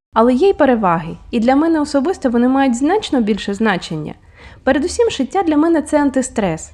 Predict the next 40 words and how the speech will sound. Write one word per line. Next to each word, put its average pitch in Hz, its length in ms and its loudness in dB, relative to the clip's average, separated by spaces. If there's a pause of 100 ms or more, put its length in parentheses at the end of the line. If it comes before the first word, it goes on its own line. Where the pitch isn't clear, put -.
відпочинок 294 540 -2
після 262 240 -2
розумової 247 480 0
праці 233 460 -2
та 202 80 -4
сидіння 240 440 0
за 220 120 -2
комп'ютером, 208 720 -4 (220)
або 254 260 0
ж 320 100 -2
виховання 214 500 -2
дітей. 165 500 -10 (1300)
До 233 160 4
того 349 260 2
ж, - 140 -4
я 285 120 2
сама 339 300 2
відповідаю 240 520 2
за 226 140 4
те, 359 180 2
як 269 360 4
я 269 80 4
виглядаю, 220 680 0 (120)
а 269 80 0
не 311 120 2
покладаюся 294 580 0
на 277 120 2
те, 403 140 0
що 330 220 -4
можу 311 260 -2
купити, 226 500 -2 (300)
не 262 120 0
залежу 277 360 2
від 247 160 -2
того, 262 220 0
що - 240 -4
є, 254 340 -2
а 220 80 -2
чого 233 280 0
немає. 196 500 -2